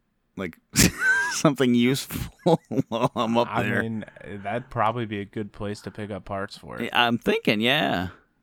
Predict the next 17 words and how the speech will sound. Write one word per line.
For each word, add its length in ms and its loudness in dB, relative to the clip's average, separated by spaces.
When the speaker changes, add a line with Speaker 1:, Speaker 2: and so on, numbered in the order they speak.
Speaker 1:
Yeah. 360 -2
So 260 6
if 120 2
anybody 320 4
has 180 4
any, 280 2
like, 180 -2
military 540 2
parts 420 0
yards 260 4
in 80 0
North 200 -2
Carolina 600 0
and 240 -2
if 60 -18
you 80 -4
wanna 320 -2